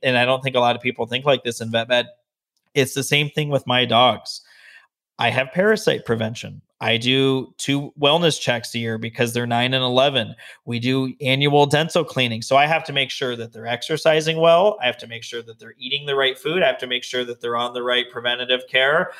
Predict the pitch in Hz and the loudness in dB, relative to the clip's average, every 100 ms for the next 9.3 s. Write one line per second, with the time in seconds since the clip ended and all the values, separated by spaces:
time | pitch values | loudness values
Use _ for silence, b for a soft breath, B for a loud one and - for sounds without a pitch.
0 | B B 127 127 135 131 - 135 135 131 | B B -6 -2 -4 -2 0 2 2 0
1 | 123 120 123 127 123 120 120 123 139 135 | -6 -2 0 0 0 0 0 0 0 0
2 | 135 139 131 123 123 117 113 120 123 - | 0 0 -2 -4 -6 -4 -2 0 -2 -4
3 | 139 139 151 156 185 - 147 131 - B | -8 -4 2 2 2 0 2 2 -2 B
4 | B 143 139 131 147 180 175 170 - 117 | B -4 0 2 2 4 0 -2 -8 -10
5 | 120 117 - 113 117 113 117 - 131 147 | -8 -12 -6 -6 -6 -8 -8 2 4 6
6 | 143 143 139 - 113 110 - 123 135 135 | 6 4 0 -6 -8 -10 0 6 6 6
7 | 127 127 120 120 123 185 202 - 117 117 | 4 2 -2 -2 0 0 -2 -8 -12 -12
8 | 135 - 127 151 160 143 180 175 123 123 | -16 -6 -4 -4 -2 0 0 -2 -8 -8
9 | - - | -10 -18